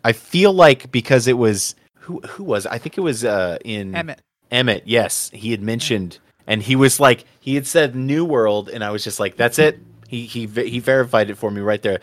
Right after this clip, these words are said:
Speaker 1: That's enough proof. That's all the proof I need. We're going to the New World in the next <laughs> expansion.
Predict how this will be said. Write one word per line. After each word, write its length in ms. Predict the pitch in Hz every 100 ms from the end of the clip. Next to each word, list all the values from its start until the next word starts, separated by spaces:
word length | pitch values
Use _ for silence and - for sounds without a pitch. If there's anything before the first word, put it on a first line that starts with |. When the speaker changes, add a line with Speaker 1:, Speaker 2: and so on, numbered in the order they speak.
| -
Speaker 1:
That's 140 | - -
enough 240 | 131 -
proof. 260 | - 123 -
That's 160 | 110
all 120 | 117
the 80 | 127
proof 240 | 123 131 123
I 80 |
need. 200 | 110 104
We're 120 | 95 107
going 240 | 120 120
to 80 | 113
the 80 | 107
New 160 | 107
World 240 | 101 98 95
in 100 | 95
the 60 |
next 180 | 98 -
<laughs> 0 |
expansion. 540 | - - 123 - -